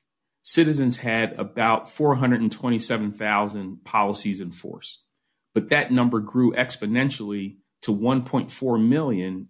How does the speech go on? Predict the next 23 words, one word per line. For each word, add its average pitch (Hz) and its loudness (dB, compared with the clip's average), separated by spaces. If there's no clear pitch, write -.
as 113 -2
recently 113 -2
as 104 -4
of 101 -6
August 107 -2
thirty-first 104 -4
of 90 -10
this - -10
year. - -10
And 131 2
obviously, 131 0
for 120 0
a 113 -2
residual 113 0
market 110 -2
mechanism, 110 0
the, 110 -2
the - -6
emphasis 131 0
is 107 -4
not 113 2
on 98 -2
growth. 101 2